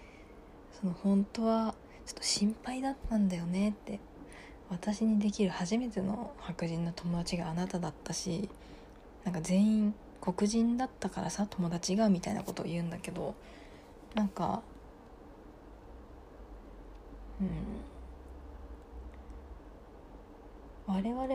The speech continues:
はメディアとかですごい多様性を意識しなさいって言われるんだけど、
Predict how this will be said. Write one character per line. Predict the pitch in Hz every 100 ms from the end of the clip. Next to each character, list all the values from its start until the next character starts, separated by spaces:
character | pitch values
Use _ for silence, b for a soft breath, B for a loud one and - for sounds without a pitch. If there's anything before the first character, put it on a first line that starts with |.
| 247
は |
メ | 214 185 190
デ | 202
ィ | 220 233
ア |
と | - - -
か | 180
で | 180 160 180 - - - - - - - - -
す | -
ご | 220
い | 190
多 | 170
様 | 170 175
性 | 175 190 175
を | 175
意 | 180
識 | - 190
し | 185
な | 165
さ | 170 185
い | 170
っ |
て | - -
言 |
わ | 156
れ | 165
る | 160 170
ん |
だ | 170
け | -
ど、 | 180 156